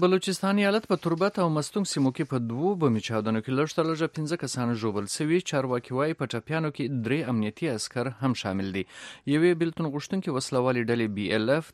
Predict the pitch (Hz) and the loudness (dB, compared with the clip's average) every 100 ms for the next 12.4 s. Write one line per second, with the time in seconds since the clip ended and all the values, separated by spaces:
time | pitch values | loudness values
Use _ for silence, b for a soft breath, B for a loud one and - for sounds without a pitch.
0 | 113 104 98 - 101 95 147 170 - 117 | 0 2 2 -4 -6 -2 -2 -2 -2 0
1 | 101 117 175 135 110 73 143 120 104 92 | 0 0 -2 -2 -2 0 2 2 2 -2
2 | 90 - B B B 135 151 147 151 151 | -4 -6 B B B 2 4 2 0 -2
3 | 143 147 147 143 135 123 127 123 117 120 | -2 -2 0 0 0 -2 0 0 0 -2
4 | - 117 104 107 104 98 160 135 104 104 | -2 -4 -2 -4 -4 -6 -4 -4 -2 -2
5 | 104 110 104 101 98 98 95 92 95 92 | -2 -4 -4 -2 0 0 -2 -4 -4 -6
6 | 92 - 104 87 90 113 165 180 B B | -8 -6 -4 -4 -4 -2 0 -2 B B
7 | B 113 113 101 113 117 110 - 156 143 | B -10 -8 -2 0 2 0 -2 -2 0
8 | 127 - 139 98 - 107 107 98 90 - | -2 2 2 2 -2 -2 -2 -2 -6 -6
9 | 92 - 87 - _ 95 92 147 165 196 | -6 -4 -8 -14 _ -8 -4 0 0 -2
10 | _ _ _ - - 120 120 - - 98 | _ _ _ -14 -4 0 0 -2 -6 -6
11 | - 104 98 - - 127 113 87 78 - | -4 -2 -2 -6 -8 -4 -4 -6 -12 -12
12 | - - 50 50 | -14 -14 -16 -16